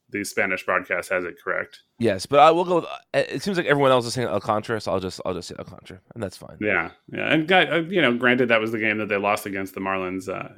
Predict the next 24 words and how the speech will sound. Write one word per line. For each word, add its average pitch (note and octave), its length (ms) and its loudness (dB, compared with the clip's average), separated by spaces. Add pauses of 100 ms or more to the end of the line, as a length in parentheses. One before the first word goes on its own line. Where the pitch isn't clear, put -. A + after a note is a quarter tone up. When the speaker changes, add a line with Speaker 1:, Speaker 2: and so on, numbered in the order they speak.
Speaker 1:
in, F#2+ 140 -8
Speaker 2:
Right. G2 140 0
Speaker 1:
in G2 60 -2
the G2 60 -4
weekend G2 340 -2
series, F#2+ 380 2
but, F#2 240 0 (800)
um, F2 420 -6 (300)
Speaker 2:
and D#3+ 100 6
he's, G3 80 4
he's F#3 140 2
also D3 180 4
by A#2 160 4
far A2+ 300 4
the G2 60 0
Marlins' F2 300 -4
best - 200 -10
pitcher. - 240 -10 (680)
Speaker 1:
Yeah, G2 260 0 (300)
but A2+ 120 4
yeah, G2+ 100 6
Speaker 2:
So - 60 4
Speaker 1:
the A2 80 2
Mets C3 400 0